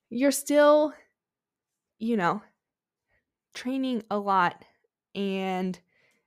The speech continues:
that can make your easy paces slow down because you are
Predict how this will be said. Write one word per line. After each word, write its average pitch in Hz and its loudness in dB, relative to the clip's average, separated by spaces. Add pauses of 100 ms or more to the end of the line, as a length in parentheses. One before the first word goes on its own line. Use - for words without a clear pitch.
(140)
that 220 -4
can 339 -4
make 294 -6
your 240 -4
easy 247 -6 (840)
paces 320 -4 (200)
slow 214 -2
down 190 -4 (160)
because 175 -6 (520)
you 190 -6
are 175 2